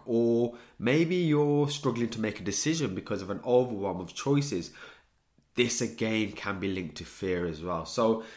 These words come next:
that's the main two macro level ways that you can kind of identify if you've experienced fear.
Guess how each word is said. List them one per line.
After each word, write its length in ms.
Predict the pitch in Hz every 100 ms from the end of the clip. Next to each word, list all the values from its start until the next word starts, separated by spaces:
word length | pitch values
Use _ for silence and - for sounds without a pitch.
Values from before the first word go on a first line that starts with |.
| - -
that's 240 | - -
the 260 | 151 143 165
main 580 | 139 139 143 147 143 143
two 240 | - 123
macro 500 | 110 110 110 135 113
level 480 | 110 104 104 101 - - - _ _ -
ways 320 | 107 104 104
that 120 | 98 95
you 100 | 113
can 140 | 104
kind 200 | 107 101
of 80 | 98
identify 560 | 92 104 113 - 117
if 180 | 107 101
you've 220 | 104 98 -
experienced 460 | - - 110 101 -
fear. 340 | 127 208 226